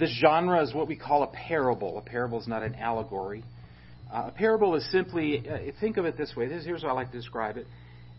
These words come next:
I, it's, it's an earthly story that's employed to illustrate and teach spiritual truths.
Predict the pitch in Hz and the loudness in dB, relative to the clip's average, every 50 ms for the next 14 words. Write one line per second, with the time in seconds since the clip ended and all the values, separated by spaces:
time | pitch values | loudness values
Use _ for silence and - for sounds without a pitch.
0 | - - - - - - 143 - - - 170 185 180 - - - - - - - | -18 -16 -16 -14 -12 -12 -12 -12 -6 -2 0 0 0 -2 -6 -14 -14 -16 -16 -18
1 | - - - - - - - - - - - - - - - - - - - - | -18 -18 -18 -18 -18 -20 -20 -20 -20 -20 -20 -20 -18 -18 -18 -18 -18 -18 -18 -18
2 | - - - - 180 180 - 180 175 - - 214 247 254 233 - 254 262 226 - | -18 -8 -2 -2 0 2 2 0 2 4 4 4 4 4 2 2 0 0 0 0
3 | - - - 196 175 160 143 135 135 143 147 151 156 147 - 160 143 131 123 - | -2 2 2 4 4 4 4 2 2 0 0 0 0 -2 0 -4 -6 -6 -6 -6
4 | - 185 180 180 185 185 185 180 - - - - - 156 190 196 202 185 - - | -2 0 2 2 4 4 2 2 0 -4 -10 -8 -2 0 2 2 2 2 0 -4
5 | - - 147 143 135 135 139 139 131 120 120 - - - 180 175 156 135 - - | -10 -6 -4 -2 0 0 -2 -2 -4 -6 -8 -10 -10 -6 -6 -4 -4 -6 -8 -12
6 | - - - 151 147 143 143 - 120 - - 127 113 95 92 - - | -12 -8 -4 -2 -2 -2 -2 -4 -10 -10 -10 -8 -8 -8 -8 -10 -14